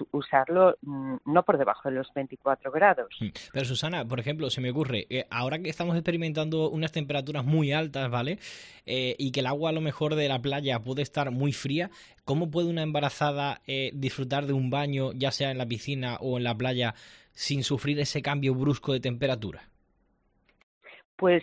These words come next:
Speaker 1: intentar entrar en el agua como debería hacer todo el mundo, despacio, e ir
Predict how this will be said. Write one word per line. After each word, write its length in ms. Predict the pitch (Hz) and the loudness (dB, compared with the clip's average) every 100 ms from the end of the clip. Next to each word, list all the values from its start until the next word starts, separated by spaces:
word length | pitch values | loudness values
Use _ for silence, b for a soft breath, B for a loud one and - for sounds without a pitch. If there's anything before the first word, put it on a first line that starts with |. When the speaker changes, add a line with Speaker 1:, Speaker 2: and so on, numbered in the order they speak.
| - | 2
Speaker 1:
intentar 680 | 185 165 160 160 165 160 170 | 0 6 4 6 6 6 6
entrar 460 | 170 160 156 156 | 0 0 0 0
en 140 | 165 165 | 0 0
el 100 | 165 | 2
agua 300 | 165 180 185 | 2 0 0
como 480 | 170 147 143 131 - | -2 -2 -2 -2 -4
debería 500 | 135 127 120 123 131 | -8 -6 -4 -4 -4
hacer 300 | - 143 135 | -4 -10 -8
todo 220 | 147 147 | -6 -4
el 80 | 151 | -2
mundo, 400 | 165 170 170 170 | -2 2 2 2
despacio, 640 | 135 - 160 175 - 190 | 0 2 2 4 2 4
e 80 | 190 | 4
ir 160 | 202 | 4